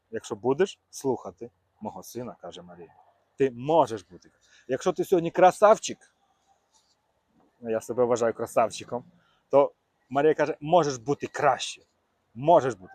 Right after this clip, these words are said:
Є ще куди рости. Є куди рухатися. Це неймовірно. Це, це є мотивація. Ми зараз шукаємо мотивації в різних роликах, там,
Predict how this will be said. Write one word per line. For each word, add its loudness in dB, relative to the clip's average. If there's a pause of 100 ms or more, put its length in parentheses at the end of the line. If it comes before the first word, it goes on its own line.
Є 0
ще -8
куди -6
рости. -12 (320)
Є 2
куди 2
рухатися. -2 (280)
Це -6
неймовірно. 0
Це, 6 (280)
це 2
є 2
мотивація. 6 (280)
Ми -4
зараз 6
шукаємо 0
мотивації 2
в -4
різних -4
роликах, 2
там, -6